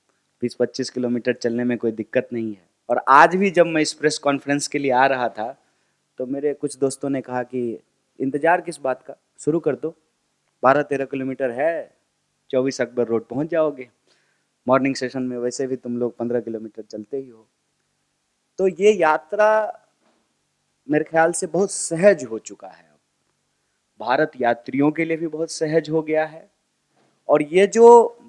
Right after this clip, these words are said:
बार-बार मन में सवाल था ना कि लोग आएंगे कि नहीं आएंगे, लोग भी बहुत सहज हो गए हैं।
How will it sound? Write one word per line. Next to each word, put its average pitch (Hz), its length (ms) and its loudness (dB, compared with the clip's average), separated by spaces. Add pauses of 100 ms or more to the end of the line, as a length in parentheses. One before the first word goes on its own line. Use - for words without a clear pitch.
बार-बार 196 500 8
मन 190 120 0
में 196 140 -6
सवाल 170 320 2
था 156 160 -10
ना 196 120 -10
कि 170 100 -14
लोग 160 400 0
आएंगे 143 380 -2
कि 123 100 -12
नहीं 120 200 -18
आएंगे, 101 360 -20 (640)
लोग 233 260 6
भी 202 100 -6
बहुत 151 260 0
सहज 135 440 -4
हो 104 60 -12
गए 95 140 -20
हैं। - 220 -20